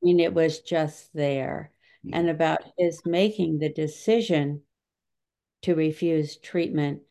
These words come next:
Speaker 1: he was a man who was extremely assured of his decisions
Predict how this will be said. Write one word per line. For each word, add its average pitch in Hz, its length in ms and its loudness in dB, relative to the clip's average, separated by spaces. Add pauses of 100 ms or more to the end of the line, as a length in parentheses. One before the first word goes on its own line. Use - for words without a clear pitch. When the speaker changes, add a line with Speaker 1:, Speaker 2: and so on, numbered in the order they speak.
(280)
Speaker 1:
he 196 160 2
was 190 340 4
a 185 60 2
man 160 540 0 (160)
who 165 200 -2
was 147 540 -4
extremely 165 1080 -2
assured 151 880 -2 (320)
of 151 140 -2
his 160 260 0
decisions 143 920 -4